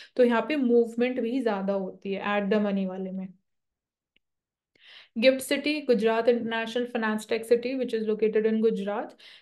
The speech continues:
आईएफएससी भी बोलते हैं इसको, and this was formulated in two thousand twenty, specifically financial ecosystem create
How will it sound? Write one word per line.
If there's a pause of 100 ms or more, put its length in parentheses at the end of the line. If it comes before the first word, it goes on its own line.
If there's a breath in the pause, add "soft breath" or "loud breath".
(120)
आईएफएससी
भी
बोलते
हैं
इसको, (140)
and (680)
this
was
formulated
in
two
thousand
twenty,
specifically (100)
financial
ecosystem (420 loud breath)
create